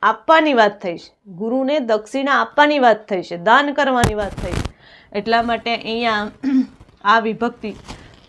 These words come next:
ચતુર્થી તત્પુરુષ સમાસ આવશે, બરાબર? દક્ષિણા આપવાની વાત થઈ છે ગુરુને. હવે આવશે વિદ્યાર્થી મિત્રો પંચમી. એમાં ઘણા બધા શબ્દ તમારે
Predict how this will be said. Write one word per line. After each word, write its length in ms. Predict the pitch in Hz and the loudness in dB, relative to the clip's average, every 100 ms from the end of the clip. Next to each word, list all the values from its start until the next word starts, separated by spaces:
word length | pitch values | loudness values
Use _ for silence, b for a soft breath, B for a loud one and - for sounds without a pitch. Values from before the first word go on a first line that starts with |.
| _ 262 | _ -4
ચતુર્થી 440 | 262 330 262 277 | -2 -2 -4 -4
તત્પુરુષ 420 | 254 247 240 220 | -2 -2 -4 -4
સમાસ 360 | 220 196 220 349 - - 190 | -4 -4 -2 -4 -8 -6 2
આવશે, 360 | 202 196 143 | 2 0 -8
બરાબર? 340 | 135 226 285 349 - - | -2 2 4 4 -2 -8
દક્ષિણા 540 | 185 196 - 254 247 | -4 -4 -4 -2 0
આપવાની 360 | 233 233 240 240 | 0 2 0 2
વાત 260 | 247 240 262 | 2 2 2
થઈ 160 | 220 | 0
છે 160 | 208 190 | 0 -4
ગુરુને. 420 | 202 214 190 - _ b b b b b b b b - | -2 -2 -2 -6 _ b b b b b b b b 4
હવે 220 | 214 277 | 6 8
આવશે 320 | 262 269 277 | 6 2 0
વિદ્યાર્થી 480 | 233 202 240 233 220 | -2 0 0 0 -6
મિત્રો 520 | 226 226 269 440 - _ - | -6 0 0 0 -8 _ -6
પંચમી. 560 | 240 247 220 180 170 _ _ _ _ _ _ _ _ _ _ _ _ _ _ _ _ _ _ _ _ _ _ _ _ _ _ _ _ _ _ _ 247 | -2 -2 -4 -8 -10 _ _ _ _ _ _ _ _ _ _ _ _ _ _ _ _ _ _ _ _ _ _ _ _ _ _ _ _ _ _ _ -8
એમાં 220 | 269 262 | -6 -4
ઘણા 240 | 254 254 | -2 -2
બધા 260 | 269 277 269 | 0 0 -2
શબ્દ 300 | 262 233 254 | -2 -2 -2
તમારે 580 | 247 240 226 226 302 | -2 -4 -4 -4 -6